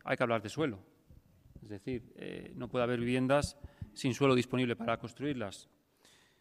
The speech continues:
Ustedes perdieron una oportunidad importante. No es definitiva, pero ustedes saben que iniciamos un proceso de futuro de la ciudad,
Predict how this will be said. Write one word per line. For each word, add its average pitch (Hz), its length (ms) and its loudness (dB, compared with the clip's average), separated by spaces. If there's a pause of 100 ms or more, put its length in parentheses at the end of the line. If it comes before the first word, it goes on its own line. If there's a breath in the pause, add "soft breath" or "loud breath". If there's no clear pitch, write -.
(320 soft breath)
Ustedes 156 840 2 (720)
perdieron 156 340 4
una 143 140 4
oportunidad 127 560 0
importante. 123 680 -4 (840)
No 151 200 -2
es 143 60 0
definitiva, 120 560 -4 (1080 soft breath)
pero 113 220 -2
ustedes 131 320 0
saben 139 460 0 (100)
que 131 680 -4
iniciamos 127 520 -2
un 127 80 -6
proceso 139 600 -6 (1000 soft breath)
de 143 300 4
futuro 139 400 2
de 123 80 4
la 117 100 2
ciudad, 120 380 0